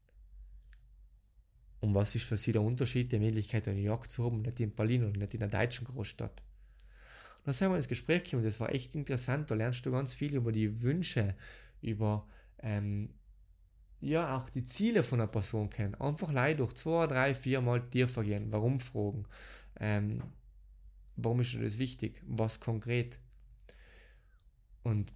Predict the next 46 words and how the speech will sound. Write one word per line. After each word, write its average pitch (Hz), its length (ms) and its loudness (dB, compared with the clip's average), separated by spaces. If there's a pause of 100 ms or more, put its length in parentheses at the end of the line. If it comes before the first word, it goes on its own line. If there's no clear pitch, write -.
(680)
die 95 120 4
andere 110 200 6
Person 101 400 4
eben, 95 140 4
die 95 100 2
gegenüber 110 280 6
gesessen 107 300 4
ist 101 100 2
und 104 80 0
die 98 80 0
gesagt 107 180 0
hat, 101 80 2
sie - 100 0
ist 104 120 -2
nicht 107 120 -2
gut 113 200 0
im 113 60 -2
Smalltalk, 110 460 0
hat 104 140 2
dann 104 100 4
auch 107 40 6
gesagt, 110 220 0
aha, 113 340 4
okay, 110 240 0
jetzt 110 220 0
da, 123 160 10 (260)
da 123 100 6
lernt 120 340 6
er 113 60 2
ein - 40 -8
bisschen, 110 320 0
wie, 107 180 6 (400)
wie, 110 240 2 (1300)
wie 113 180 2
du 123 120 4
über 127 260 4
die 107 100 6
Smalltalk-Schwelle 104 680 0
rausgehen 104 400 -2
kannst. - 380 -8 (1200)
Und 98 800 0 (500)
das, 113 240 4
denke 117 340 0
ich, 107 60 0
macht - 480 -2
auch, 113 320 2